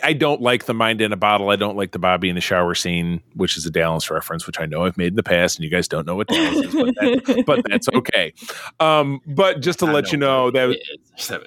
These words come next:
Speaker 1: that,
Speaker 3: seasons.
Speaker 1: yeah, that was, that was, that was a nighttime soap in the seventies and the eighties, and one entire season of it had to do with the character dreaming what happened, and in the final episode, he wakes up, or, or no, his, his wife, who died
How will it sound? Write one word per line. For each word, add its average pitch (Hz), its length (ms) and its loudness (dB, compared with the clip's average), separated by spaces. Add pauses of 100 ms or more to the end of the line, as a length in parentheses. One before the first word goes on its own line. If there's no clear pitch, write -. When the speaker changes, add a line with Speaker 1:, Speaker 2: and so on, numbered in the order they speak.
(160)
Speaker 1:
that, 196 180 4
Speaker 3:
seasons. 185 100 4
Speaker 1:
yeah, 127 200 2
that 208 140 4
was, 180 160 0
that 190 200 2
was, 170 200 0
that 170 220 2
was 151 140 -2
a 147 40 2
nighttime 127 520 0
soap 117 340 0
in 117 80 -6
the 110 80 -6
seventies 104 460 -6
and 113 80 -6
the 101 120 0
eighties, 101 300 0
and 98 140 -8
one 120 140 0
entire 113 360 -4
season 147 400 -2
of 98 140 -2
it 95 160 -2 (240)
had 120 240 0
to 107 60 -2
do 117 200 2
with 104 120 -2
the 98 80 -10
character 113 680 0 (160)
dreaming 107 560 -4
what 104 160 2
happened, 107 480 0 (260)
and 120 80 -2
in 113 140 -4
the 98 60 -8
final 110 420 0
episode, 101 500 0 (280)
he 107 260 -4
wakes 101 580 0
up, 127 520 0
or, 131 200 2
or 165 60 0
no, 147 160 2
his, 135 260 -2
his 135 240 0
wife, 151 300 2
who 123 100 -2
died 104 380 4